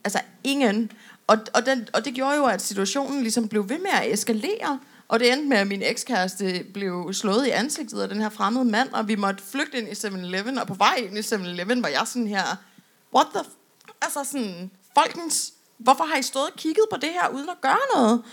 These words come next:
Og folk var bare sådan, "Ja, men det er stiv, og det var sikkert også, og den der kæreste ser mærkelig ud, det kan jeg simpelthen ikke forholde mig til." Eller sådan... Og der blev jeg virkelig sådan, virkelig skuffet over, at der ikke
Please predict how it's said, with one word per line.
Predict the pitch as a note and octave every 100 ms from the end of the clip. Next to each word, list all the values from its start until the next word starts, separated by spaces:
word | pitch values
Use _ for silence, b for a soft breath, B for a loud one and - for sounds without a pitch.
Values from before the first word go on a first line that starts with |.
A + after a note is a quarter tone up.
| B B -
Og | A#3+
folk | D4+
var | B3+
bare | A#3+ A#3+
sådan, | B3+ G#3+
"Ja, | B3 E3+ F#3 F#3
men | E3+ D#3
det | C#3+ D3+ D#3+ E3 D#3 D3 D3 F3 E3
er |
stiv, | D#3+ - - - D3+ F3 E3
og | F3
det | E3+ E3+
var |
sikkert | E3+ - D3+ D3 D3+
også, | A#2 B2 D#3 C#3 B2
og | D#3+ B B B -
den | D3+ D3
der | E3
kæreste | - B2+ E3 -
ser | D3 -
mærkelig | D3+ F2 - -
ud, | - -
det | -
kan | -
jeg | F#3
simpelthen | - C#3+ C#3+ D3
ikke | D3
forholde | - D#3+ B2+
mig | A#3+
til." | - D#3+
Eller | E3+
sådan... | G3 G#3+ F3+ E3 E3+ B B B -
Og | C4
der |
blev | D4+ D4+
jeg | B3+
virkelig | F4+ D4+
sådan, | D#4+ A#3+ F#3+ F3+ -
virkelig | G#3 D#4+ C#4+ A3+
skuffet | - - A#3 C#4+ - F#4+ -
over, | - F#3+ C3
at | D#4 - F#3+ F#3+
der | -
ikke | - C#4+ - - -